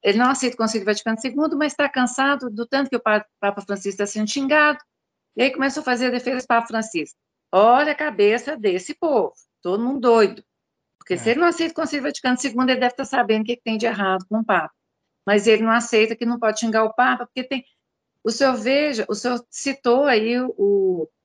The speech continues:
Speaker 1: eu chamo de católico certificado, é, é o católico que ele tem um problema emocional com a igreja, é,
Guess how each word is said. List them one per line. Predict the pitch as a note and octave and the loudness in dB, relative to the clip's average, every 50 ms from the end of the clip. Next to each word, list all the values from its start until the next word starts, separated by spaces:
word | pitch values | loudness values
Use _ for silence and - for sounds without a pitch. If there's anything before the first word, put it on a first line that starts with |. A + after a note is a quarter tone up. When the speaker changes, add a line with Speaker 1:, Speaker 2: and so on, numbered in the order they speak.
| _ _ _ _ _ | _ _ _ _ _
Speaker 1:
eu | - G3+ A3+ | 0 0 2
chamo | A3 - B3 A#3+ B3 B3 | 2 2 2 2 2 2
de | A#3+ - B3+ B3 | 0 -2 -4 0
católico | B3 A#3+ G#3+ G#3+ A3 A#3+ A#3 A#3+ A#3+ A#3+ | 2 0 0 2 2 2 2 2 0 -2
certificado, | - - A3 G#3 - - - G#3+ F#3+ _ G3 F#3+ G3+ G#3+ A3 A3 G3+ - D#3 D#3 _ _ _ _ _ _ _ _ _ _ _ _ _ _ | -8 -10 -10 -10 -10 -10 -10 -10 -6 _ 0 2 2 2 2 0 -2 -6 -12 -20 _ _ _ _ _ _ _ _ _ _ _ _ _ _
é, | - F3+ F#3+ F3 D#3+ F#3 F#3+ G3 G3 F#3+ F#3+ F#3+ F#3 F#3 F3+ E3+ E3+ D#3 C#3+ - _ _ _ _ _ _ - - | -4 -4 -4 -4 -6 -8 -6 -4 -2 0 0 0 0 0 0 0 -2 -2 -4 -6 _ _ _ _ _ _ -16 0
é | - G3+ | 0 0
o | |
católico | G3+ A3+ A3 A3 A3 A3 A3+ A3 A3+ A#3+ A#3+ A#3 A#3+ - - A#3+ | 2 2 0 0 0 0 0 2 2 2 2 0 -6 -6 -8 -10
que | A#3 - - - | -10 -10 -8 -4
ele | A#3+ A#3 A#3 A#3 A#3 - G3 G#3+ A3 G#3+ A3+ A3+ | -2 0 0 0 0 2 2 2 2 0 -2 -4
tem | A3+ - A#3+ A#3 A#3 A#3+ | -2 -2 -2 0 0 0
um | C4 | 0
problema | B3 C4+ C4 G#3+ A3+ B3+ C#4+ D4+ D4 D4 | 0 0 0 2 2 2 2 2 0 0
emocional | C4 A#3 A3 A3+ A3+ - G3+ F3 E3+ F#3 G3+ A3+ A#3+ A#3+ G#3 E3+ - _ _ _ _ _ _ _ _ _ _ _ _ | 0 -2 -2 -4 -2 -2 -2 -2 0 0 2 2 2 2 0 -4 -8 _ _ _ _ _ _ _ _ _ _ _ _
com | _ G#3+ A3 A3 | _ 2 4 4
a | G#3 G3+ | 6 4
igreja, | F#3+ - F3+ F#3+ G3 F#3 E3+ G#3 B3 C4 B3+ A#3 G3+ - F3 D#3 C#3 - - _ _ - | 4 4 4 2 2 0 0 -2 0 2 2 0 0 0 -2 -4 -4 -4 -8 _ _ 0
é, | G3+ G#3 G3+ G3+ G3+ G3 G3 G3 F#3+ F#3+ F#3 F#3 F#3 F3 D#3+ - | 2 2 4 4 2 2 2 4 4 4 4 4 2 0 -2 -6